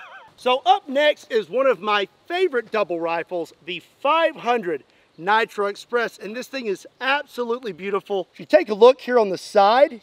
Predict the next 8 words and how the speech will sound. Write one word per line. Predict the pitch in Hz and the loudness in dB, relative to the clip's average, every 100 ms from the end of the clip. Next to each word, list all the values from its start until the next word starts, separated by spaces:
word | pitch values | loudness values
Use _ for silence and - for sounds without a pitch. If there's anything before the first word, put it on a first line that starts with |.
| - | -8
you | 175 | 2
have | 190 185 | 2 2
a | 180 160 | -2 -8
Triceratops. | - 196 254 294 - 214 175 160 - 156 196 - - - _ _ _ _ _ | -6 -2 0 0 -2 0 0 0 -2 -2 -2 -8 -20 -20 _ _ _ _ _
Here | 247 | 2
on | 233 | 4
the | 180 | 2
bottom | - 180 185 226 254 | 4 6 6 4 0